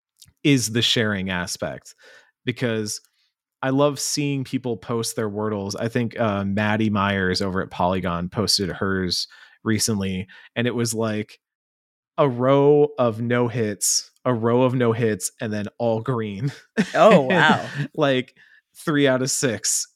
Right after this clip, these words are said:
Speaker 1: And you look at that and y-, you just know it's fun because you're not getting spoiled on what the answer is. And then when you've played the puzzle, you're like, "How did you get that word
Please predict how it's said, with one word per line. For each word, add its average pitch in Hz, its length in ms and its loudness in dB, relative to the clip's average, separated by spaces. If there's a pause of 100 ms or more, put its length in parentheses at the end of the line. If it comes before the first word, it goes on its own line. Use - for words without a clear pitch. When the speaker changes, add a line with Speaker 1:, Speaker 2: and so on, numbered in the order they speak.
Speaker 1:
And 131 480 0 (160)
you 151 260 0
look 156 240 2
at 139 140 -4
that 120 340 0
and 139 220 -2 (100)
y-, - 80 -20 (360)
you 156 160 -2
just 143 220 0
know 147 200 4
it's 127 140 0
fun 170 260 2
because 123 300 0
you're 117 100 0
not 117 180 0
getting 107 200 -4
spoiled 120 600 -2 (140)
on 120 80 -2
what 117 140 0
the 101 80 -6
answer 110 360 0
is. 143 180 6
And 131 120 -6
then 127 80 0
when 123 100 -2
you've 113 180 -4
played 160 200 0
the 127 80 -2
puzzle, 117 320 2
you're 110 100 2
like, 110 220 0 (240)
"How - 160 -4
did 202 180 -2
you 165 100 0
get 156 260 -2
that 156 240 2
word 135 420 0